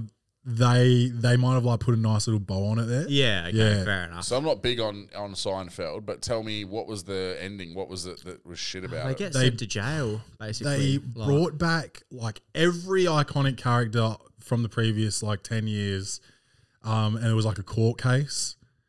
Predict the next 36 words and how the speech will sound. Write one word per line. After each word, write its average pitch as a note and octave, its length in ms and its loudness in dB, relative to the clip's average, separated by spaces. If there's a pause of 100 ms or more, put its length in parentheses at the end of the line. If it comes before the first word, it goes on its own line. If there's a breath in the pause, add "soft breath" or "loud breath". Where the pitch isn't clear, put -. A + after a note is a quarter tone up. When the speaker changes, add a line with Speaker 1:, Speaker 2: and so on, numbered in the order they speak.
(240)
Speaker 1:
Uh, G#2+ 420 0
I G#2 60 -4
don't A#2 120 4
even A2+ 120 2
remember G#2+ 240 2
what G2+ 160 0
it G#2+ 80 -2
was G2+ 300 -6
Speaker 2:
It D3+ 80 2
was D3 160 4
Speaker 1:
about. B2 140 2
Speaker 2:
the D3 100 6
Pakistani C3+ 720 -4
guy, F2 320 -6 (120)
you A#2+ 120 -6
know, A#2 180 -4 (100)
the, A#2 240 -8
you B2+ 80 -4
know, A#2+ 160 -2
the, A2 460 -2 (260)
the - 80 -18
Pakistani B2+ 480 -4
guy A#2+ 160 0
that B2 120 -4
Jerry A#2+ 200 -2
convinces A#2+ 640 -6
to A#2 140 -8
change A#2 600 -4 (520 loud breath)
his B2 140 -2
restaurant A#2+ 420 0
to C3 80 -4
a A2+ 60 -4
Pakistani B2+ 460 0
Speaker 1:
Oh, B2 40 -2
Speaker 2:
restaurant? B2+ 300 4
Speaker 1:
yeah. C3 120 4